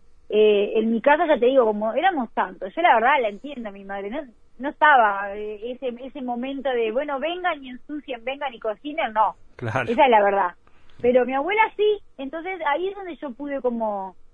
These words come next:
Speaker 1: como experimentar así la, las primeras veces, y ella sí era, me dejaba hacer en su cocina. Entonces, este, tengo eso, cosas de, de, recuerdos de ayudarla, de meter mano, viste, de medir, de, de revolver. Bueno, esas cosas que hacen los niños cuando les,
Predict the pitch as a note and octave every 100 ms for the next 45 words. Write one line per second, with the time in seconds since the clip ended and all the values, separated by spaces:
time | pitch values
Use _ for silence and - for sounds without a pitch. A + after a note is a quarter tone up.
0 | - - - A3 A3+ A3+ - A#3 A3+ A3+
1 | G#3 C4+ C#4 A#3+ A3+ C4 B3 A3 G3+ G3+
2 | G3+ A3 A#3 B3 A#3 B3 D4 C#4 E4+ F#4
3 | - - - - C4 D4 G4 C#4 D#4 D4
4 | A#3 G#3+ G#3+ G#3+ G#3 - C#4+ B3 G#3 G3+
5 | - A#3 G3+ G#3 G3 G3+ G#3+ G3 G3 F#3
6 | G3+ B3 C#4+ D#4 - - - - A3+ A3+
7 | A3 C#4 D#4 C#4+ D4 - G3 A#3+ D4 B3+
8 | A#3 A3 A3 G3+ F#3+ - A3 G#3 B3+ C#4+
9 | C4+ A3+ A3+ A#3 B3+ C4 B3+ A#3 A3 G#3
10 | G3+ - A3+ A3+ B3+ B3+ A#3 A3 G#3+ -
11 | G#3+ G3 G3 G3+ B3+ C4 A3+ G3+ F#3+ -
12 | - - - G#3+ G#3+ G#3 G#3 C#4+ C4 A#3+
13 | D#4+ F#4 A4 G4 E4 C4+ G#3+ G#3+ G#3 F#3+
14 | G#3 A#3 B3 B3 B3+ - G#3 G3 F#3 F#3+
15 | F3+